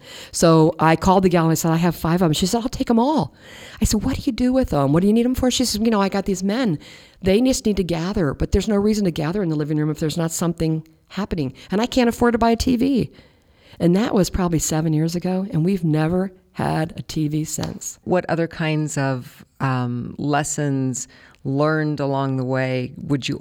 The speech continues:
Speaker 2: offer to, to new entrepreneurs, would-be startups out there?
Speaker 1: Yeah.
Speaker 2: What, what can you help them with?
Speaker 1: You know, I have learned so much from my peers.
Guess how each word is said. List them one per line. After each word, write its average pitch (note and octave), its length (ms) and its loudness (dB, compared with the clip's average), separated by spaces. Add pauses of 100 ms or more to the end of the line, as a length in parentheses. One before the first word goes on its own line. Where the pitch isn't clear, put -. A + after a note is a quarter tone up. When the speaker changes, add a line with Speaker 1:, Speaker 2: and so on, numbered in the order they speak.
Speaker 2:
offer C3+ 480 -2
to, C3 720 -2 (460)
to - 200 -2
new F3+ 600 2
entrepreneurs, D3+ 1400 -4
would-be D#3 1400 -2
startups D#3+ 720 -2
out D3+ 300 -2
there? D3+ 440 -2 (280)
Speaker 1:
Yeah. D3+ 300 -2 (400)
Speaker 2:
What, G3 280 -2
what A3 220 -2
can A3+ 160 -2
you A3 200 0
help F#3+ 300 -6
them C3 200 -4
with? A2 200 -8 (960)
Speaker 1:
You G3 120 4
know, G3 320 4
I F#3 340 2
have F3 200 2
learned D#3 500 4
so D3+ 320 -2
much D3+ 420 0
from C3 260 0
my B2+ 220 2
peers. B2 720 -2